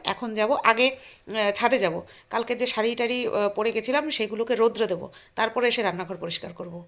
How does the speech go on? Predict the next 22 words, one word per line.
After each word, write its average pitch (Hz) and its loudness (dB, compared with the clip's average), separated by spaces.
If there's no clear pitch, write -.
বর 214 4
পৌঁছে 214 0
গিয়ে 240 0
ফোন 220 -2
করে 247 4
আগে 220 2
এই 196 2
কথাটাই 208 2
বলেছে, 233 2
"আগে 226 0
শাড়িগুলো 208 -2
রৌদ্রে 202 -2
দাও", 214 0
কারণ 214 -4
বর 202 6
যেহেতু, 226 0
আহ, - -6
বাজারে 214 6
গেছিলো 220 2
তাই 214 0
সময় 208 0
পায়নি। 170 -4